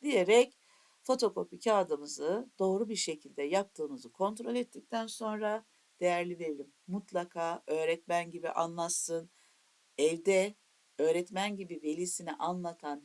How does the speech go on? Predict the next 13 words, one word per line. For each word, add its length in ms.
her 460
öğrenci 1000
şu 280
an 320
açık 440
bir 100
şekilde 680
sözlü 460
anlatımını 840
çok 260
rahat 240
sınıfta 520
yapabiliyor. 720